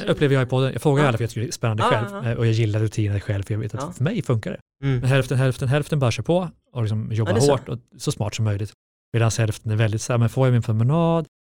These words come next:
Speaker 2: sen vill jag ha kallbad, sen ska jag ha den här smoothien, då vet jag att då presterar jag. Så det är väldigt olika.
Speaker 1: Mm.
Speaker 2: Men ofta när man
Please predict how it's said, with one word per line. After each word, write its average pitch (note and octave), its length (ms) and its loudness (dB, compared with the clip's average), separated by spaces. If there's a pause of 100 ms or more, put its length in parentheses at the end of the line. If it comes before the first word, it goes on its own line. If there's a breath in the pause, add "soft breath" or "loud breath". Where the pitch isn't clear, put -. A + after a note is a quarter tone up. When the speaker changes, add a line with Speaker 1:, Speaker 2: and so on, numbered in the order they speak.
(200)
Speaker 2:
sen A2+ 100 -14
vill G#2 60 -12
jag G2+ 60 -4
ha G2 40 -2
kallbad, C3 640 2
sen A2+ 80 -2
ska A2 100 -8
jag A2 60 0
ha G#2 60 0
den F2+ 80 -2
här B2+ 60 2
smoothien, B2 640 2
då A#2+ 80 2
vet A2 160 2
jag A2 60 -6
att - 40 -20
då A2 100 -2
presterar A2 380 -6
jag. A2+ 120 -10
Så C3 80 -6
det D#3+ 60 2
är - 20 4
väldigt D#3+ 220 2
olika. A2+ 240 -4
Speaker 1:
Mm. C3 160 2 (720)
Speaker 2:
Men C3+ 120 -4
ofta D#3 340 -2
när F3 60 -2
man C#3+ 240 0